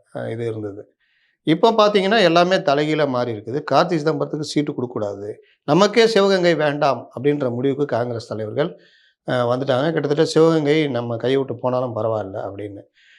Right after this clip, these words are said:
இதை வந்து லைட்டா அழுத்தி பார்க்கும்பொழுது, அ, சிதம்பரம் அவருடைய இதுல வந்து "சிவகங்கை, அ, நம்ம இதுல இருக்கணும்" அப்படின்ற மாதிரி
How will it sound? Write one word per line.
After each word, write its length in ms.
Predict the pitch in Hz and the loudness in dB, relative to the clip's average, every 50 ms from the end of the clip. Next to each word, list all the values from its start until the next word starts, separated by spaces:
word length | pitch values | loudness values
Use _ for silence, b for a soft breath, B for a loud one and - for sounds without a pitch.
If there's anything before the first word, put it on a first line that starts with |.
| b b _ | b b _
இதை 220 | 175 170 202 214 | 4 6 6 8
வந்து 240 | 214 202 202 196 202 | 8 6 6 6 6
லைட்டா 280 | 180 175 180 180 175 | 6 4 4 4 6
அழுத்தி 340 | 190 170 160 165 180 180 175 | 6 6 6 4 2 0 0
பார்க்கும்பொழுது, 880 | 180 170 147 143 143 139 131 131 139 151 175 170 156 147 127 120 110 104 101 113 - _ _ _ _ _ _ - - | 2 2 0 0 -2 -4 -4 -4 -4 -4 -4 -2 -2 -2 -2 -2 -4 -6 -8 -12 -18 _ _ _ _ _ _ -8 -6
அ, 220 | 139 131 127 127 120 | -4 -4 -4 -4 -2
சிதம்பரம் 800 | - - 156 185 190 190 180 180 185 202 196 175 160 143 147 - | -2 -2 0 0 0 0 0 0 0 -2 -4 -6 -6 -6 -6 -2
அவருடைய 460 | - 151 165 160 160 156 156 156 147 143 135 127 123 120 117 117 117 120 | 0 2 2 2 0 0 -2 -2 0 0 0 0 -2 -2 -4 -4 -4 -4
இதுல 80 | 135 | -4
வந்து 240 | 127 131 127 131 143 | -2 -2 -2 -4 -6
"சிவகங்கை, 600 | - - 151 143 147 139 131 123 117 117 117 104 104 - _ _ - | -2 0 4 4 4 4 2 0 -4 -6 -6 -8 -10 -16 _ _ -12
அ, 20 | 117 113 117 110 110 110 | -10 -8 -6 -6 -6 -6
நம்ம 280 | 107 113 117 117 117 117 | -6 -8 -6 -6 -6 -6
இதுல 40 | |
இருக்கணும்" 600 | 123 131 131 123 123 127 - 131 117 117 113 107 | -4 -4 -4 -4 -4 -6 -8 -8 -8 -8 -8 -8
அப்படின்ற 320 | 101 104 113 117 113 104 104 | -8 -8 -8 -8 -8 -10 -10
மாதிரி 460 | 110 110 117 127 151 196 220 - b | -8 -6 -6 -4 -4 -6 -6 -8 b